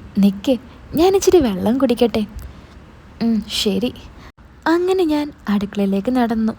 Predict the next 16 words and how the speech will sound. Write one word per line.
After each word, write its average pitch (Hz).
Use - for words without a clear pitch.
എൻ്റെ 370
പുറകെ 302
ചേട്ടനും 202
ഉണ്ടായിരുന്നു. 240
ഞാനൊരു 196
ഗ്ലാസ് 220
വെള്ളം 202
എടുത്ത് 233
കുടിച്ചു. 226
ചേട്ടനും 370
വെള്ളം 208
കൊടുത്തു. 233
ഞാൻ 381
ചേട്ടനെ 214
നോക്കി. 233
"ദാസേട്ടാ, 208